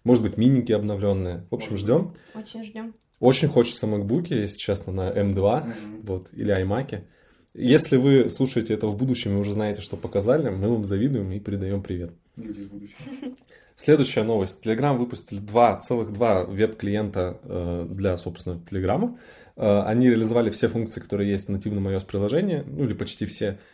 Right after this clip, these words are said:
Speaker 1: И выглядит это так, что они готовятся к удалению из стора нативных приложений. Ну, в общем-то, они готовы, как минимум. Вот. Так что посмотрим, как дальше будет развиваться вся эта история с Apple, комиссиями, компаниями, вот этим
Speaker 2: Может,
Speaker 1: всем.
Speaker 2: они что-то релизнут скоро.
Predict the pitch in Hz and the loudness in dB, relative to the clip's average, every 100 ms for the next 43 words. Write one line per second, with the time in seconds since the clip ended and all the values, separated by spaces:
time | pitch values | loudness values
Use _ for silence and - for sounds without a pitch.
0 | - 117 131 165 131 113 113 104 87 139 | -2 2 4 2 4 2 2 -2 0 0
1 | 170 - 101 120 123 107 - 131 131 123 | 0 -2 -2 0 0 -2 0 0 0 -4
2 | 117 - 110 107 123 117 104 98 - 123 | -8 -6 -2 0 2 0 -2 -6 -4 0
3 | 170 214 208 185 180 175 170 165 156 151 | 2 0 -2 -6 -4 -4 -4 -4 -4 -2
4 | 139 101 139 156 131 113 107 113 107 - | -2 0 0 0 -2 -2 -2 -2 -4 0
5 | 101 131 175 - - 123 139 131 120 120 | 0 0 -6 -12 -8 -6 -4 -2 -2 -4
6 | - _ _ _ _ - 95 87 - 113 | -10 _ _ _ _ -6 -4 -4 -4 -6
7 | - 120 - 131 120 113 110 117 - 107 | -4 -6 -2 -2 -2 -4 0 -2 -2 -4
8 | 110 104 110 107 - 101 98 101 - 104 | -4 -2 0 -2 -4 -4 -4 -6 -4 -2
9 | 101 - 113 110 104 98 98 98 110 110 | -2 -2 -4 -2 -2 -2 -2 -2 -2 -4
10 | - 98 98 92 87 - - - 104 101 | -4 -2 -2 -2 -6 -10 -16 -8 -6 -2
11 | 110 107 98 98 95 101 117 - - 170 | -2 -2 -2 -4 -4 -4 -4 -2 0 -2
12 | - 117 107 101 98 98 - | -2 -10 -10 -12 -14 -18 -20